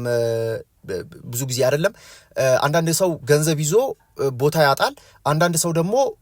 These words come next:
ቦታ ይዞ ገንዘብ ወይም ደግሞ ሙያ ያጣል። እና እንደዚያ ነገሮች ስለማይገጣጠሙ እንጂ በቃ በጣም የሰጠ ሊባል የሚችል ቦታ፣ በደንብ ሊያሰራቸው የሚችል አንድ ዘርፍ አይደለም፣ አምስትና ስድስት ዘርፎችን፣ አ፣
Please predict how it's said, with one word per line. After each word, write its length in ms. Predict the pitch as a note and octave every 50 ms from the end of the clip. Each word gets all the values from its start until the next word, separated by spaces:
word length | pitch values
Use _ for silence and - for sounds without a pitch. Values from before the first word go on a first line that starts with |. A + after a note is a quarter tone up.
| - B2+
ቦታ 200 | C3+ D#3+ D#3+ F3
ይዞ 180 | E3+ D#3+ D#3 E3 G#3
ገንዘብ 360 | F3+ C#3+ C#3 C#3 C3+ D3 B2+ A#2 A2 _ _ _ _ _ -
ወይም 220 | - B2 C3+ C#3 C3+
ደግሞ 160 | C#3 E3 F3 F3+ D3+
ሙያ 200 | C#3 D3+ D#3 D3+
ያጣል። 320 | C3+ B2 A#2 - - A2+ A2
እና 120 | B2 D3 G#3+ C#4+ _ _ - - - - _ -
እንደዚያ 280 | D3+ D#3 F#3+ F#3 A3
ነገሮች 260 | A3 A3+ G#3 A3 A3 G#3
ስለማይገጣጠሙ 640 | G#3 G3+ F#3+ G3 F#3+ F3 G3 F#3+ G3+ - G#3 G#3 G#3+
እንጂ 160 | A3+ A3+ B3 C4
በቃ 160 | G#3 F3+ - D#3+
በጣም 320 | D3 D#3 - F#3+ A3+ B3+ C#4 - _ _ -
የሰጠ 320 | C#3 D3+ D#3 - G3+ - - G3
ሊባል 300 | G3 F3 D#3 F3+ F3+ F3+
የሚችል 340 | E3+ E3 F3+ E3+ - A#3+ A3+
ቦታ፣ 200 | G#3+ B3 A#3+ C4+ C#4 C4+ _ _ _ _ _ -
በደንብ 340 | B2+ B2+ E3+ F3+ A3 G#3+ F#3+
ሊያሰራቸው 580 | F#3 F3 F3+ F3 - F#3 F3+ F3+ F3+ - F3+ F3
የሚችል 460 | D#3 D3+ D#3 D#3+ D#3 - - D3 A#2+ - - - - -
አንድ 220 | - F3+ G3 G#3 G3
ዘርፍ 240 | F#3 G3+ G3+ - -
አይደለም፣ 320 | F#3+ E3+ E3 D3+ C#3+ B2+ - - E3+
አምስትና 460 | F3+ F#3 G3 G#3 G3+ - - G#3 G#3 G3+
ስድስት 340 | - F#3 E3 D#3+ - - -
ዘርፎችን፣ 500 | D#3+ E3 E3 D#3 - F#3 F#3 - D4 D#4 - - - _ _ _ _ _ _ _ _ - -
አ፣ 80 | -